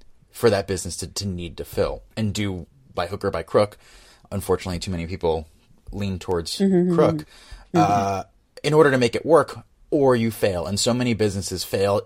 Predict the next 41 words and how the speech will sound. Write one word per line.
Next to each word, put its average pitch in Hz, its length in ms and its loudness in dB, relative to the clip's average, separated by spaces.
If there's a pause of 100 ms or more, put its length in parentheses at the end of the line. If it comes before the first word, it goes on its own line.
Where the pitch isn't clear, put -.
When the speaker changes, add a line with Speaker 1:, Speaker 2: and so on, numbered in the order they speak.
(120)
Speaker 1:
at 107 140 2
a 101 80 -2
totally 156 460 4
reasonable, 110 480 0
profitable 87 420 -2
scale 107 520 2 (420)
because 120 340 2
they 110 120 6
never 98 640 2
a-, 95 160 -6
are 95 180 -6
able 90 320 -4
to - 180 -8
hit - 340 -8 (440)
that 98 180 -2
imaginary 90 720 -4
bounding 80 520 -8
box. - 380 -10 (400)
Speaker 2:
They're - 140 -4
over-leveraged 170 800 2
from 156 420 0
the 156 60 -6
day 151 140 0
one. 151 260 0 (200)
Speaker 1:
And 98 360 -2 (120)
if 104 100 -8
you 110 80 0
look 110 180 4
at 104 60 4
a 104 40 0
co-working 170 380 2
space 98 320 0 (160)
as 107 160 0
a 98 140 0
physical 123 580 2
manifestation 98 800 -2
of 80 120 -8
the 95 100 -6
exact 82 400 -8
same 80 200 -8
thing, 78 340 -6